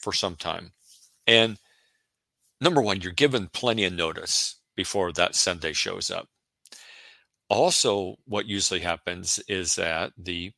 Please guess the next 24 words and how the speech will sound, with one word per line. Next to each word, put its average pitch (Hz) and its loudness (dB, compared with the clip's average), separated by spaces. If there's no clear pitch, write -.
preacher 107 -4
giving 95 0
the 87 -6
lesson 85 0
will 82 -8
give 101 -4
you 113 -2
a 98 -6
heads 98 -2
up 90 -2
of, 82 -6
"Here's 92 0
the - -8
sermon, 127 2
here's 95 -4
the 90 -4
sermon 87 -4
title, 117 0
here's 131 -2
what 107 0
it's 95 -4
gonna 92 -4
be 87 -4
about," 107 2